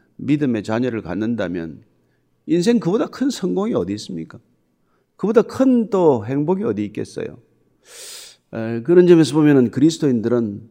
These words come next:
참 가족의 개념이 점점 넓어지는 것이죠. 그래서 우리는 가정은 작은 교회요, 교회는 큰 가정이라고 표현하지 않습니까?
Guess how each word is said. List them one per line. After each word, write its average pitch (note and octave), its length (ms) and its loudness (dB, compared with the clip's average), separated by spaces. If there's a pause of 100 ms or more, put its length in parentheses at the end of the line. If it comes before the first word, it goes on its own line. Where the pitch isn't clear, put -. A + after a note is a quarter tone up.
(220)
참 C3 300 -6 (420)
가족의 D#3+ 420 2
개념이 A#2+ 340 0
점점 A2+ 440 -2
넓어지는 C#3+ 600 4
것이죠. - 500 -10 (680)
그래서 B3 220 2
우리는 F3+ 640 2 (180)
가정은 E3 540 2
작은 G#2+ 460 0
교회요, G#2 640 0 (560)
교회는 F#3 500 4
큰 A#3+ 440 2
가정이라고 G#2 1000 -2
표현하지 A2 400 -8
않습니까? - 540 -14